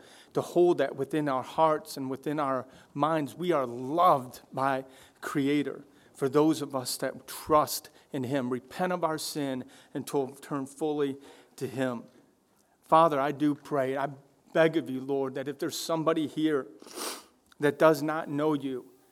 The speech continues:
that today is the day of salvation, Lord, for them, as you have moved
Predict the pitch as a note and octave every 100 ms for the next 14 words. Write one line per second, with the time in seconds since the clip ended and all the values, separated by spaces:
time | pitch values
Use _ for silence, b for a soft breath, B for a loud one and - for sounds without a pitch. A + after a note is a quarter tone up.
0 | b - C#3 - D#3 C3 D#3 F3 E3+ B2
1 | C3+ A#2+ C#3+ D#3 C#3 - C#3 C3+ A#2+ D#3+
2 | D3+ - C3+ C3 C3+ C3+ C3 b b b
3 | b - C#3 C#3 D3+ E3 B2+ C#3 C3+ D#3+
4 | G3 F3+ C3 C#3 D#3+ F3+ F#3 E3+ B2+